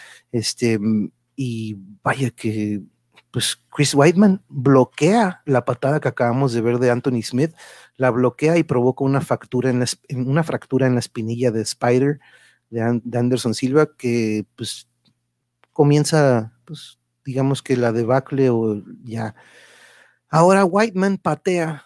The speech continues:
hace la misma patada y a él se le fractura de la misma manera. Y lo primero que dije, pues, ¿déjà vu? ¿Qué pedo? Pero qué loca vuelta de la vida con este compañero Whiteman,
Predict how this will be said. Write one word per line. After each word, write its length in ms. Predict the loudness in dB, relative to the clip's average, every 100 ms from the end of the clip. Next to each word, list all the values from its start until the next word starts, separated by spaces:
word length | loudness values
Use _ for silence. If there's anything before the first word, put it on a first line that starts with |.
| _
hace 240 | -8 -6 -4
la 120 | -2
misma 320 | -2 -2 -6
patada 580 | -8 -12 -8 -6 -8 -10 _ _ -12
y 120 | -6
a 100 | 0
él 180 | 0 0
se 120 | 0
le 120 | 0
fractura 520 | 0 -8 -6 -2 0
de 100 | 0
la 160 | 0 0
misma 580 | 0 0 0 0 -2 0
manera. 580 | 0 2 2 0 -4 -12 _
Y 80 | -2
lo 120 | -2 -2
primero 360 | -4 0 0
que 120 | 0
dije, 240 | -4 -4 -8
pues, 320 | -8 -10 -12 _
¿déjà 480 | -14 -12 -6 -6 -2
vu? 320 | -2 -2 -4 -12 _ _ _ _ _ -4
¿Qué 280 | 2 2 0 _
pedo? 360 | 6 6 6 4
Pero 320 | 4 2 _ _ _ -20 -20 -6
qué 240 | -4 -4
loca 480 | -2 2 2 0 -4
vuelta 400 | 0 0 2 2
de 140 | 4
la 100 | 4
vida 400 | 0 2 2 2
con 300 | -2 -4 -4 -4
este 260 | -6 -6
compañero 520 | -6 -6 -2 -2 -2
Whiteman, 500 | 2 0 2 -2 -2